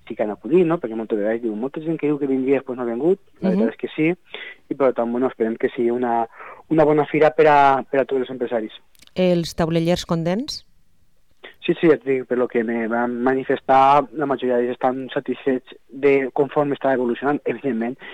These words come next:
Speaker 1: encara falten tres dies de fira.
Speaker 2: Mhm. I a vostè el tornem a veure per la fira?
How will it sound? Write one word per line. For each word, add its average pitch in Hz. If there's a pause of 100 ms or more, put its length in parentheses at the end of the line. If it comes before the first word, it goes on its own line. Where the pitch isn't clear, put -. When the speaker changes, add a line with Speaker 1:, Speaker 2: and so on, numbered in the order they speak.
(180)
Speaker 1:
encara 139
falten 135
tres 131
dies 127
de 117
fira. 127 (200)
Speaker 2:
Mhm. 165 (460)
I 185
a 165
vostè 180
el 180
tornem 180
a 170
veure 165
per 165
la 160
fira? 220